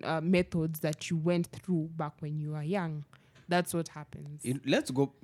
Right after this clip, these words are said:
Speaker 2: I mean, me for the bill.
Speaker 1: So that's why it's important that adolescents are educated on the consequences of unsafe abortion. Because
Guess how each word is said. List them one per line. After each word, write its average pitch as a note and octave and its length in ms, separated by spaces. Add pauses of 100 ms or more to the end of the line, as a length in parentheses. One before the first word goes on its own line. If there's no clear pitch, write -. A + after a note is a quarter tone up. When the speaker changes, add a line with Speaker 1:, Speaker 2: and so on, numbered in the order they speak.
(100)
Speaker 2:
I D3 60
mean, F3 280
me G#3+ 120
for C#3 180
the A2 140
bill. A#2 240
Speaker 1:
So A#3+ 180
that's B3+ 280
why B3 80
it's G3+ 200
important G#3+ 480
that F3+ 180
adolescents G#3+ 640
are F3 120
educated F3+ 760
on F#3+ 140
the F#3 80
consequences G3+ 680
of F3 140
unsafe F3 340
abortion. E3+ 460
Because F#3+ 260